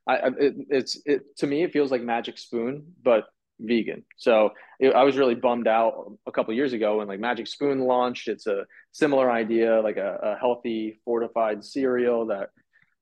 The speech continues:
is low sugar, high protein, et cetera. Um, and it, it's a little expensive, but I was still willing to try it. And when I went to go get it, I realized, oh, they use,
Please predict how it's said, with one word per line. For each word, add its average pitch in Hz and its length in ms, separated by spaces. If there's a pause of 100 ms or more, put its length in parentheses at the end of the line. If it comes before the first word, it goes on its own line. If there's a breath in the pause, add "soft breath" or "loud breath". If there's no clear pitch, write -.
is 101 360
low 147 160
sugar, 131 560
high 135 180
protein, 123 560
et 113 140
cetera. 120 500 (460 soft breath)
Um, 101 540 (120)
and 117 160
it, 151 140 (100)
it's 131 240
a 139 60
little 147 260
expensive, 127 680
but 123 140
I 113 80
was 113 120 (100)
still 117 360 (200)
willing 120 280
to 110 60
try 131 320
it. 120 120
And 113 100
when 113 80
I 113 60
went 117 240
to 107 220 (280)
go 113 180
get 139 220
it, 123 100
I 117 40
realized, 117 360
oh, 123 180
they 104 80
use, 101 380